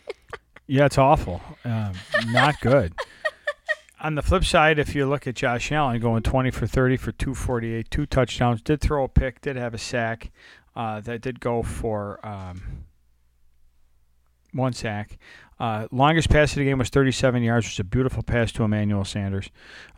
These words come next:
Speaker 1: Uh, just a nice, nice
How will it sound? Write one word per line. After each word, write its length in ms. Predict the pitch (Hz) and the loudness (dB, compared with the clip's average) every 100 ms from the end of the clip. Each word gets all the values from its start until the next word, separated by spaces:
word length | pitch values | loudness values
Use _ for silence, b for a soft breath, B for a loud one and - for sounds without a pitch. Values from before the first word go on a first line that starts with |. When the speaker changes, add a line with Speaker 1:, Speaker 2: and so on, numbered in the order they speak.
| - | -4
Speaker 1:
Uh, 320 | 107 101 98 - | -2 -2 -4 -6
just 360 | 131 117 - - | -4 -4 -6 -8
a 380 | 110 104 101 101 | -6 -4 -6 -8
nice, 680 | 120 123 127 120 - - - _ _ - | -8 -4 -4 -4 -8 -10 -14 _ _ -8
nice 320 | 147 165 156 | 0 0 0